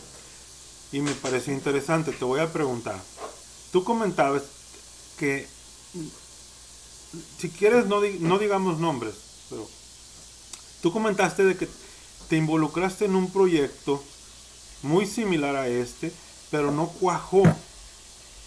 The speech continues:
porque los, como que los directivos no tuvieron el, la, la capacidad, la inteligencia para sacar,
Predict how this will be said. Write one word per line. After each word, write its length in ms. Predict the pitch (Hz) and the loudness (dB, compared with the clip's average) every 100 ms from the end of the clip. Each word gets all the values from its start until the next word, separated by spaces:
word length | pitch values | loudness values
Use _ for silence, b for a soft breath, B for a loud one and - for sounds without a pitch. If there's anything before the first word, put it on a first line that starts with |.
| - - | -20 -8
porque 280 | 151 143 151 | -4 -4 -2
los, 280 | 151 147 - | 0 -2 -2
como 280 | 147 147 143 | -6 -6 -4
que 100 | 143 | -2
los 240 | 139 127 | -2 -2
directivos 880 | 139 135 127 - 180 190 196 190 156 | -2 -2 -4 -6 0 6 8 6 4
no 140 | 160 | -2
tuvieron 720 | 160 180 156 160 165 170 160 | -2 -4 0 2 4 2 -2
el, 340 | 151 135 135 123 | -4 -6 -8 -8
la, 140 | 117 - - | -10 -12 -10
la 140 | 135 | -10
capacidad, 800 | 123 117 - 120 - 131 123 127 | -6 -8 -4 -6 -4 0 2 2
la 140 | 143 135 | 0 -2
inteligencia 720 | 127 131 120 139 123 123 135 | -4 -6 -4 -2 -4 -4 -8
para 260 | - 120 | -6 -8
sacar, 440 | - 113 127 135 | -8 -4 -2 -2